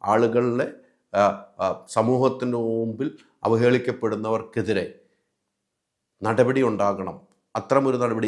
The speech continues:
ഇവരൊക്കെ തെളിവെടുപ്പിനായി ചോദ്യം ചെയ്യലിനായി ഒക്കെ കൊണ്ടുപോകുമ്പോൾ അതൊക്കെ പുറം ലോകം കാണുന്നുണ്ട്. പക്ഷേ മറ്റ-, മറ്റവർക്ക്, മറ്റവർക്ക് ഇരുന്ന് ഇങ്ങനെ പറഞ്ഞാൽ മതി. പക്ഷേ ഇവര് പോകുമ്പോൾ അത് വി-, വിഷ്വലിൽ വന്ന് ചാനലായ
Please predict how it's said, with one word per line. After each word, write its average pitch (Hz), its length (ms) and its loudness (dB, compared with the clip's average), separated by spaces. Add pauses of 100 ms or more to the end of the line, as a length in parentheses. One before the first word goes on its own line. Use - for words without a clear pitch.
ഇവരൊക്കെ 156 320 4 (220)
തെളിവെടുപ്പിനായി 139 800 2 (100)
ചോദ്യം 127 280 0
ചെയ്യലിനായി 117 380 -4
ഒക്കെ 107 200 -12
കൊണ്ടുപോകുമ്പോൾ 98 520 -6 (440)
അതൊക്കെ 117 380 0 (120)
പുറം 101 200 -2 (100)
ലോകം 101 220 -4 (120)
കാണുന്നുണ്ട്. 90 420 -10 (400)
പക്ഷേ 120 240 6
മറ്റ-, 147 380 4 (140)
മറ്റവർക്ക്, 135 480 -2 (400)
മറ്റവർക്ക് 143 420 0
ഇരുന്ന് 135 180 -2
ഇങ്ങനെ 131 220 -4
പറഞ്ഞാൽ 117 300 0
മതി. 87 160 -6 (100)
പക്ഷേ 113 180 -2 (120)
ഇവര് 131 240 0
പോകുമ്പോൾ 131 340 -2 (120)
അത് 110 100 -4 (100)
വി-, 113 260 -6 (120)
വിഷ്വലിൽ 117 420 -6
വന്ന് 104 180 -8 (380)
ചാനലായ 110 360 0